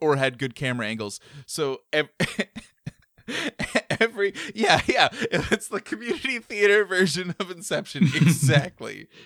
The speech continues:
Speaker 1: Yeah, I just, it's just,
Speaker 2: With
Speaker 1: uh,
Speaker 2: a,
Speaker 1: it's
Speaker 2: with a four thousand dollar budget, not a four million dollar budget.
Speaker 1: Right!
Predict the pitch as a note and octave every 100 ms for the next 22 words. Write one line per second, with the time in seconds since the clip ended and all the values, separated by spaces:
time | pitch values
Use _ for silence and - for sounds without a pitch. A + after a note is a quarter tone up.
0 | - D3 C3+ A2 C3 C#3 C3+ D3 - -
1 | - C#3+ - - - D#3 - - _ _
2 | _ _ _ _ _ _ - D#3+ D#3 C#3
3 | A#2+ A2 G2+ F#2+ C3+ - - - _ -
4 | B2+ A#2+ - C3+ B2 - A#2 A#2 G#2+ G#2+
5 | F#2 F2+ F#2 F#2+ F2+ F2 - G#2 G2 G2
6 | - G2 G2 G2 G2 F2+ F2 F2 E2+ F2+
7 | F2+ G#2+ - - - _ G3 E4+ F4+ E4+
8 | A#3